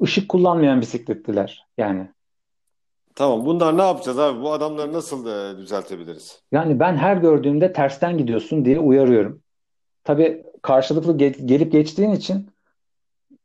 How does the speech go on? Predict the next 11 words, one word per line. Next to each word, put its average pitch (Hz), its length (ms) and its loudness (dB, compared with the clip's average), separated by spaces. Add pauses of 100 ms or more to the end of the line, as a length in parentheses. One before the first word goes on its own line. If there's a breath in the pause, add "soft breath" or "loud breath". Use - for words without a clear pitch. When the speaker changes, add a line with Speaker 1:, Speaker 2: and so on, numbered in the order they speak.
(440)
Speaker 1:
anlıyor 156 440 2
mu, 151 180 4
anlamıyor 143 520 2
mu, 131 240 2
arkamdan 139 520 0
küfür 139 240 -4
ediyor 139 260 2
mudur, 127 220 0
o 147 140 0
kısımlarını 151 480 -2
bilemeyeceğim. 147 500 0